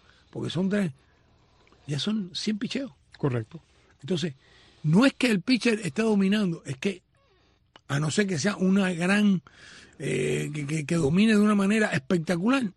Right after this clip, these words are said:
Speaker 1: no existe.
Speaker 2: Correcto.
Speaker 1: Todos los pitchers pichean cien. Entonces, y Rodón está hecho para cien.
Speaker 2: Correcto.
Speaker 1: No ciento uno, para cien.
Speaker 2: Pero mira, Chambi, si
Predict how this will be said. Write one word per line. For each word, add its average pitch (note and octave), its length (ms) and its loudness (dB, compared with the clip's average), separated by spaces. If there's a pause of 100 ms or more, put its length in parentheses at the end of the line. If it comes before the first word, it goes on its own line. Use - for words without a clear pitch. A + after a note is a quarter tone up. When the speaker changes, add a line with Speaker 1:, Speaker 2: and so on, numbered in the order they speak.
(680)
Speaker 1:
no D4 500 2
existe. F#3 680 0
Speaker 2:
Correcto. C3 320 -2
Speaker 1:
Todos F#3+ 240 4
los E3+ 120 0
pitchers E3 340 0
pichean D3 380 -2
cien. D3+ 460 -6
Entonces, C#3+ 360 -6
y C3+ 60 -6
Rodón E3 480 -2
está D#3 240 -10
hecho F#3 160 -6
para D#3+ 200 -8
cien. D#3 300 -2
Speaker 2:
Correcto. D#3 340 -4
Speaker 1:
No F#3 120 0
ciento A#3 300 0
uno, A3 240 2 (200)
para - 160 -14
cien. - 300 -10 (200)
Speaker 2:
Pero D#3 200 2
mira, F3 260 6
Chambi, F3 400 0
si C#3+ 320 -4